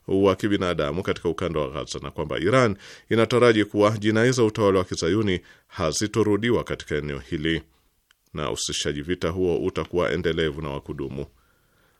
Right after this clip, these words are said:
Msemaji wa Wizara ya Mambo ya Nje ya Iran amefichua kuwa nchi mia moja na ishirini duniani zinaunga mkono kuendelea kutekelezwa usitishaji vita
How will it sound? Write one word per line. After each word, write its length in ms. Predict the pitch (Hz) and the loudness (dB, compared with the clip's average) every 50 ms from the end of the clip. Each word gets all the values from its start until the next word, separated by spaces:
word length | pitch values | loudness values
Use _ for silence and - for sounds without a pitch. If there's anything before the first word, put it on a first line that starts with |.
| _ | _
Msemaji 400 | 95 95 - 110 107 123 123 127 | -8 -2 -2 0 2 4 4 6
wa 140 | 139 151 139 | 6 6 8
Wizara 340 | 123 120 107 - 123 117 117 | 6 6 4 4 4 4 6
ya 60 | 113 | 6
Mambo 220 | 110 107 104 98 101 | 4 4 2 4 4
ya 120 | 98 101 | 4 4
Nje 200 | 107 110 - 104 | 4 2 0 2
ya 60 | 101 78 | 2 4
Iran 460 | 85 95 95 76 65 71 85 95 101 95 | 2 2 0 -2 -4 -4 -4 -4 -4 -4
amefichua 640 | 80 73 82 87 - - 87 - - - 117 92 | -4 -4 -4 -4 -6 -8 -12 -10 -2 0 0 0
kuwa 380 | - - - 76 82 101 120 - _ _ - _ _ _ | 0 -2 -2 0 0 0 -2 -4 _ _ -20 _ _ _
nchi 220 | 90 90 - - 98 | -8 -6 -4 -4 0
mia 200 | 92 98 98 98 | 2 2 2 2
moja 340 | 110 135 156 156 143 135 120 | 4 2 4 6 6 6 6
na 140 | 113 104 | 6 2
ishirini 480 | 73 85 - - - 95 104 98 95 87 | 2 0 -2 -2 0 0 0 0 -2 -2
duniani 460 | 82 82 80 80 85 101 117 120 120 107 | -4 -4 -2 -2 0 0 0 0 0 -2
zinaunga 460 | 98 101 101 95 107 113 117 117 107 | -2 0 0 2 2 2 2 0 -2
mkono 360 | 104 - - 135 131 135 123 | -2 -2 -2 0 0 0 0
kuendelea 480 | - - 110 104 101 101 98 110 107 107 | 2 2 2 2 2 2 2 2 2 2
kutekelezwa 640 | - 101 - 95 - 98 90 98 110 110 117 104 | 0 -4 -4 -4 -4 -4 0 0 0 2 0 0
usitishaji 720 | - 92 98 - 87 85 - - - 104 82 - 90 87 - - - - - _ _ - | -2 -2 -4 -4 -6 -6 -6 -4 -2 -2 -2 -2 -2 -6 -6 -8 -16 -20 -20 _ _ -6
vita 640 | 87 90 85 110 - - - - 76 62 60 - | -6 -4 0 0 0 0 0 -4 -8 -8 -8 -12